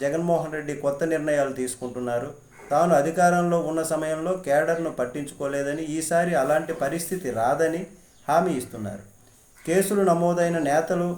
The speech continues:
కార్యకర్తలకు అండగా నిలుస్తున్నారు, వారికి ధైర్యాన్ని నింపుతున్నారు. దసరా నుంచి జిల్లాల పర్యటనలకు సిద్ధం కాబో-, కాబోతున్నారు జగన్మోహన్ రెడ్డి.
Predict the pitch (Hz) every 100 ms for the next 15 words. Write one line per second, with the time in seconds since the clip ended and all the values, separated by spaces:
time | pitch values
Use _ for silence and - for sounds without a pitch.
0 | - 127 151 160 160 - 156 147 160 135
1 | 123 143 160 165 156 131 127 139 - 156
2 | 151 151 170 - _ _ - 143 160 147
3 | 123 139 143 170 165 160 156 156 165 160
4 | 160 170 175 - - - - 123 143 180
5 | 190 190 185 180 170 143 160 175 175 165
6 | 160 160 160 156 151 - 135 131 165 165
7 | 139 135 139 131 - 127 131 139 143 139
8 | 135 131 180 151 113 110 101 101 101 -